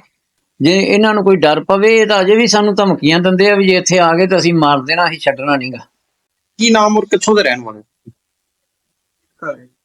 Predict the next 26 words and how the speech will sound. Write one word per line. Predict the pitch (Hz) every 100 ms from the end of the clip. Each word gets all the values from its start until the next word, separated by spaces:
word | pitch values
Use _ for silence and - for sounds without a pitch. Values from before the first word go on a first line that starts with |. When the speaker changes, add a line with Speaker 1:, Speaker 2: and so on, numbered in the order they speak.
| _ _ - 151
Speaker 2:
ਕਿੱਥੋਂ | 180 -
ਦੇ | 190
ਰਹਿਣ | 123 123
ਵਾਲੇ | 117 110
ਹੋ? | 110 -
Speaker 3:
ਜਨਤਾ | 165 165 - 160
ਤੇ। | 160 151 _ _ -
Speaker 2:
ਤੇ | 180
ਜਿਹੜੀ | 165 170
ਕੁੱਟਮਾਰ | 156 156 165 165
ਹੋਈ, | 147 147
ਕਿਉਂ | - 156
ਹੋਈ, | 127 120
ਕੀ | 113 156
ਕਾਰਨ | - 110 104
ਹੈ? | 104 _ _ _ _
Speaker 3:
ਸਿਰਫ | 226 220 - -
ਇਹ | - 196 202
ਸਾਡਾ | 190 175 185
ਲੈਣ | 175 165 160
ਦੇਣ | 180
ਪਹਿਲਾਂ | 180 180 180
ਚੱਲਦਾ | 175 139 131
ਸੀ। | 131 _ _ -
Speaker 2:
ਹਾਂ। | 139 127 - _ _
Speaker 3:
ਤੇ | - 156